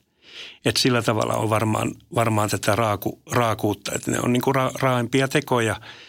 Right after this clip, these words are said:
mut sinänsä väkivaltarikollisuus ei ole ainakaan oleellisesti lisääntynyt. Päinvastoin meillähän on nyt henkirikoksissa niin, aika positiivinenkin kehitys, että henkirikosten määrä on alimmillaan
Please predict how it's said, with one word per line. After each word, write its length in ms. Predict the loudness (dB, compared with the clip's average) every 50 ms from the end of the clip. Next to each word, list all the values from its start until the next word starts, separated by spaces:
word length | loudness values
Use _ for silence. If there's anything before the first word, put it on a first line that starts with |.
| -4
mut 160 | -2 0 0
sinänsä 460 | 2 2 2 4 4 2 2 2 2 0
väkivaltarikollisuus 1120 | 0 2 2 2 2 2 2 0 0 0 0 0 0 0 0 0 0 0 0 0 0 0
ei 300 | 2 2 4 4 4 2
ole 160 | 2 0 -2 -4 -2
ainakaan 360 | 0 0 0 0 0 0 2
oleellisesti 760 | 2 2 2 2 2 2 2 0 0 0 -2 -2 -2 -2 -4 -4 -4 -10 -6 0
lisääntynyt. 760 | 2 2 2 2 2 2 2 0 -2 -2 -2 -2 -2 -2 -2 -4 -6 -8 -14 -20 _ _ _ _
Päinvastoin 560 | 0 0 0 2 2 0 0 0 -2 -2 0 2
meillähän 440 | 2 2 2 2 2 2 2 2
on 160 | 2 2 2 0
nyt 340 | 0 -2 -4 -8 -16 -16 -16 -18 -20 -12 _ 0
henkirikoksissa 960 | 2 2 2 2 2 0 0 0 -2 -4 -2 -2 -2 0 0 0 2 0 2
niin, 320 | 2 2 2 2 2 0 0 -2 -6 -10 -12 -16 -18 -12 -4 0
aika 220 | 0 2 2 0
positiivinenkin 760 | 0 0 0 0 2 2 2 2 2 2 2 0 0 0 0
kehitys, 440 | 2 2 2 2 0 -2 0 0 0
että 340 | -2 -2 -2 -2 -2 -2 -2 -4 -10 -16 -14 -14 -14 -16 -12 _ -2
henkirikosten 600 | 0 2 2 2 0 0 0 -2 -2 -2 0 0
määrä 400 | 2 2 4 4 2 2 2 2
on 300 | 0 0 0 -2 -2 -4 -8 -12 _ -20 -20 -20 -20 -20 -18 -18 -18 -18 -18 -20 -20 _ _ _ _ _ _ _ _ 0
alimmillaan 720 | 0 2 2 2 2 2 2 2 2 2 2 2 0